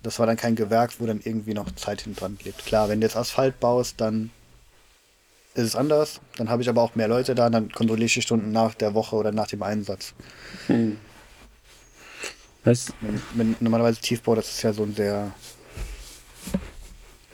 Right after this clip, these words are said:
Speaker 1: oder was heißt Erd-, Erdbau eher?
Speaker 2: Aber,
Speaker 1: Das ist ein sehr
Speaker 2: ja, das ist halt noch
Speaker 1: gleichmäßiges Geschäft.
Speaker 2: was ich noch, weil wir grad bei dem Thema immer noch sind, ich verstehe auch zum Beispiel bei, wir werden nicht nach Stunden bezahlt.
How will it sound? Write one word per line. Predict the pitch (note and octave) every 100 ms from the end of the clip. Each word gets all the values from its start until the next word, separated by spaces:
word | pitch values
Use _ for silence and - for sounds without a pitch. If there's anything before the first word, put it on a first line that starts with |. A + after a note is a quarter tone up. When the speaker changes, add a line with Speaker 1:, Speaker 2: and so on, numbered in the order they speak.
| -
Speaker 1:
oder | A2 G#2
was | G#2
heißt | G#2+
Erd-, | G#2+ A2 - -
Erdbau | B2+ A#2+ A2+
eher? | G#2+ G#2+ A2
Speaker 2:
Aber, | B2+ B2
Speaker 1:
Das |
ist | A2+
ein | G#2
sehr | - G#2
Speaker 2:
ja, | B2+ C3
das | C3 C3+
ist | D#3
halt | C3+ C3+
noch | C#3
Speaker 1:
gleichmäßiges | A2 A2+ A2 G#2 G#2 -
Geschäft. | A2+ A2+ A2 - - - - -
Speaker 2:
was | - C3+ A#2+
ich | B2
noch, | C3+ B2+ - - F#2+ B2+
weil | B2 A2+ B2
wir | B2+
grad | A2+ A#2+
bei | -
dem | A#2+ A#2
Thema | B2 B2+
immer | A2+ A#2+
noch | A#2
sind, | - B2 - - - - - - - -
ich | -
verstehe | C3 A#2+ - D3 C#3
auch | C3
zum | C3 C3+
Beispiel | C3 B2+ C3
bei, | A2+ A#2 A2
wir | B2 D3+ C3
werden | C3 B2 B2+
nicht | C3
nach | B2+ B2
Stunden | - - A#2+ A#2+ G2
bezahlt. | F#2+ - F#2 F2+